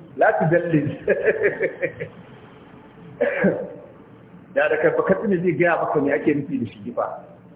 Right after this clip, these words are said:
Mu Hausar Kano matsalar ta shi ne, ita ce miƙaƙƙiyar Hausa wajen rubutu.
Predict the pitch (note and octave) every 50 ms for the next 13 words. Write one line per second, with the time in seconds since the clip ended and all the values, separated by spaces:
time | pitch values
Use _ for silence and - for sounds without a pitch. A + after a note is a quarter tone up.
0 | - - - - - - - - - D#3 G3 G3+ G#3 G#3 G3+ - G#3 A3 - A3
1 | G#3+ G#3 F#3 E3+ E3+ - F3+ F3+ E3+ - - D#3 C3+ - - D#3 E3 E3+ E3+ E3
2 | E3+ - - - - - - G3 - G#3+ G#3+ A3 - F#3+ D#3+ D3+ C#3 C3 A#2+ A#2+
3 | - - - - B2 B2 C3+ C#3 C#3 D#3 D#3 D#3 D#3+ D#3+ D3+ D3 D3 D3+ - -
4 | D3 C#3+ C#3 D3 D3 C#3+ - - - G#2+ A2 G#2 - - - G#2+